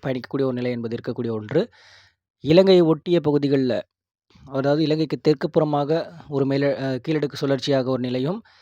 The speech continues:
அதனைத் தொடர்ந்து இலங்கைக்கு தென்கிழக்கு புறமாக வங்கக்கடல் பகுதிகள்ல, நிலநடுக்கோட்டு ஒட்டிய பகுதிகள்ல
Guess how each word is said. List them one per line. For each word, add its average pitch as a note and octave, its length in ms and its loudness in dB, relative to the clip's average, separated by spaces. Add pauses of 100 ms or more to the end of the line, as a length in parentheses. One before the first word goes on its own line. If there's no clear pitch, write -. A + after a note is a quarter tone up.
(180)
அதனைத் C3 260 0
தொடர்ந்து E3+ 280 4
இலங்கைக்கு D3+ 480 2
தென்கிழக்கு F3 540 2
புறமாக D3 720 2 (440)
வங்கக்கடல் D#3 500 2
பகுதிகள்ல, C#3+ 560 4
நிலநடுக்கோட்டு C#3+ 520 0
ஒட்டிய C#3 360 2
பகுதிகள்ல C3+ 540 4